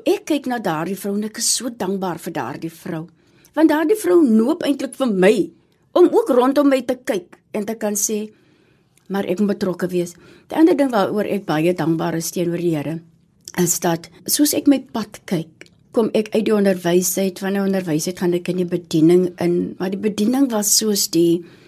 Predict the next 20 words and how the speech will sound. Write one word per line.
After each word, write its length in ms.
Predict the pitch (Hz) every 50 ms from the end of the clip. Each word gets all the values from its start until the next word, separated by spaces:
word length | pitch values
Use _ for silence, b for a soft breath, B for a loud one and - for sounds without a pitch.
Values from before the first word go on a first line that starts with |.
| B
die 100 | B 214
eerste 260 | 226 226 214 - 214 208
gedagte. 680 | - 220 190 170 175 147 143 - - - 180 170 165 - _ _ _ _ - -
Toe 80 | 202
ek 80 | 202 208
in 100 | 202 202
matriek 400 | 202 196 - - 247 254 220 -
was, 180 | 196 185 185
het 140 | - 180 175
ek 80 | 185 -
al 120 | 185 180
geweet, 460 | 180 165 170 165 156 147 151 _ - b b b b b b b b
maar 120 | - 214 -
ek 120 | - 190 180
wil 120 | 185 180
in 140 | 180 175 175
die 80 | 180
bediening 440 | 175 175 175 175 160 156 170 170 170 175
gaan. 240 | - - 170 160 175
Maar 120 | 190 -